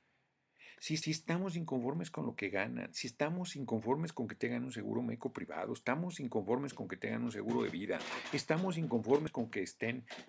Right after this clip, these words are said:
eh, recibiendo, este, dinero adicional a su dieta, estamos inconformes por cuánto, eh, viajan al exterior,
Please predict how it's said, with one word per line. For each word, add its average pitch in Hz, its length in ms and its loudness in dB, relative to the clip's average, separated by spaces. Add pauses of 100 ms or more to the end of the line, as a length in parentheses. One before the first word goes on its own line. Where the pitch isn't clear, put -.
eh, 101 320 -2
recibiendo, 110 1040 0 (160)
este, 85 520 -4
dinero 110 400 4
adicional 95 600 -2 (120)
a - 80 -4
su 98 160 -6
dieta, 92 440 0 (180)
estamos 160 440 0
inconformes 127 520 0
por - 220 -2
cuánto, 110 480 0 (120)
eh, - 180 -8
viajan 107 440 0
al 98 120 0
exterior, 98 720 0